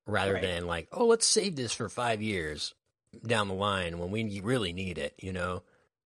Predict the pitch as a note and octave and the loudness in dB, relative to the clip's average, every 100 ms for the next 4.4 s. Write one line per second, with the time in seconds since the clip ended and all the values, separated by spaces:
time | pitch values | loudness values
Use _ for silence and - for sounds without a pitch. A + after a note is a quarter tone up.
0 | _ G#2 G#2 A2+ G2+ G#2 F#2+ F#2+ F#2 E2+ | _ -2 0 0 -2 -2 0 2 2 0
1 | G#2 G2+ G2+ A2+ G#2+ G2 G2 F2+ E2+ F2+ | -2 -2 -2 0 -2 -2 -2 -2 -2 -2
2 | F2 E2 D#2 E2+ D#2 - - _ - E4+ | 0 0 -2 -2 -4 -8 -12 _ 0 4
3 | D#3+ A2 G2 F#2+ F2+ F2 E2+ D4+ C4 E2+ | 4 4 2 2 0 -2 4 6 6 4
4 | D2+ - - | 0 -2 -8